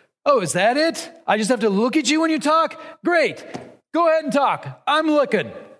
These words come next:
And then she's still not happy. And he says, "But I did exactly what you said. How can you not be happy when I did exactly what you said?" And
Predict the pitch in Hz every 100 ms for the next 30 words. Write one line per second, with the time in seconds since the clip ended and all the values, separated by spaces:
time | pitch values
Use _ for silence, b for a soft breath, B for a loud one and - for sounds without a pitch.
0 | _ - 220 214 202 196 - - 233 -
1 | 247 240 233 208 247 254 294 139 - _
2 | _ - 269 196 214 B - 302 - 262
3 | 254 - B B - 381 480 370 349 349
4 | 349 330 403 370 480 494 440 466 480 403
5 | 254 - 175 - 453 403 359 339 302 302
6 | 339 277 339 359 370 381 381 339 403 359
7 | 359 302 302 392 330 381 - 370 415 349
8 | 170 - _ 240 233 214